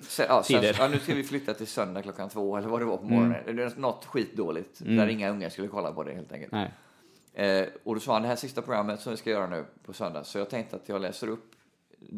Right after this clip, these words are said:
Speaker 1: eller, eller visar upp din tidning och, och skick-, visar adressen man kan skicka och beställa
Speaker 2: Mm.
Speaker 1: den då, liksom."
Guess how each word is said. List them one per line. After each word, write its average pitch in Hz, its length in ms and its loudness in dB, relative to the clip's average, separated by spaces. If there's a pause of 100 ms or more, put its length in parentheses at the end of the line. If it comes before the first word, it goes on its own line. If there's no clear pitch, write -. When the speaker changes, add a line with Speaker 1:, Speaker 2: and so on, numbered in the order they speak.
(120)
Speaker 1:
eller, 110 180 0
eller 107 180 -2
visar 113 320 -2
upp 110 120 -2
din 117 120 -4
tidning 104 400 -6
och, 95 260 -4
och 95 140 -8
skick-, - 420 -8
visar 101 260 -4
adressen 90 420 -6
man 92 120 -10
kan 90 100 -12
skicka 87 440 -8
och - 220 -10
beställa - 340 0
Speaker 2:
Mm. 131 120 6
Speaker 1:
den 120 100 0
då, - 80 -4
liksom." - 220 -12